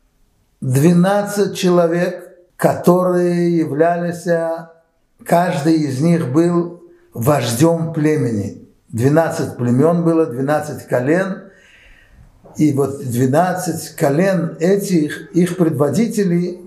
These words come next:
пошли, на них он возложил это. На меньших он возложить не мог это. Почему?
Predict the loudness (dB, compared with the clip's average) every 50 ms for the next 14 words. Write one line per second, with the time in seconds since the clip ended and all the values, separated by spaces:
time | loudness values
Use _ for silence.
0 | -10 -8 -6 -6 -4 -2 0 2 2 2 2 0 -4 -6 -10 -16 -20 -20 _ -20
1 | -20 -20 -20 -20 -20 -20 -20 -20 -20 -14 -6 -2 0 0 2 2 2 2 2 0
2 | 0 -2 0 0 0 0 0 -2 -2 -2 -2 -4 -4 -4 -4 -6 -8 -10 -16 -20
3 | -20 _ _ _ _ _ _ _ _ -20 -20 -20 -8 -2 0 2 2 2 2 0
4 | 0 0 0 0 0 0 0 0 0 0 0 -2 -2 -2 -4 -6 -4 -6 -8 -8
5 | -8 -8 -6 -4 -4 -4 -4 -4 -4 -6 -8 -8 -10 -14 -10 -8 -4 0 0 2
6 | 2 2 0 -2 -6 -8 -12